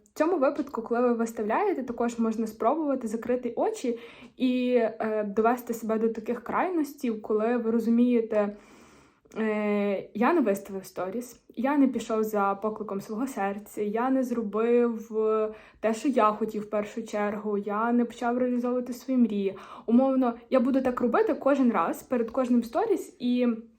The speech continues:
чи перед кожною, кожним постом, ну, це я так, е, просто на прикладі за Instagram і за сторіс. І я отак через п'ять років буду робити ті самі дії.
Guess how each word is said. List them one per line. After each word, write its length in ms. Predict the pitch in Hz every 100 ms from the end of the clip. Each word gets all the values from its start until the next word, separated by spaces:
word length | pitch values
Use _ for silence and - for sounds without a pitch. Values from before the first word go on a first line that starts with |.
| _ _ _ _ - -
чи 80 | 240
перед 220 | 220 -
кожною, 640 | - 262 254 233 226 208 - -
кожним 280 | 247 240 226
постом, 380 | 220 214 294 294
ну, 120 | 440
це 180 | 440 220
я 100 | 208
так, 240 | 190 - -
е, 100 | 196
просто 420 | 196 214 214 214
на 80 | 208
прикладі 460 | 196 185 180 180
за 140 | 185 190
Instagram 580 | 190 196 - 190 190
і 40 | 185
за 120 | -
сторіс. 460 | - 180 180 202 - - - - - -
І 200 | 262 240
я 180 | 233 359
отак 300 | 349 269 262 -
через 240 | 254 240
п'ять 240 | - 269 269
років 340 | 330 480 262
буду 260 | 214 240 247
робити 360 | 220 370 294
ті 120 | 240
самі 320 | 220 247 240 233
дії. 480 | - 170 170 202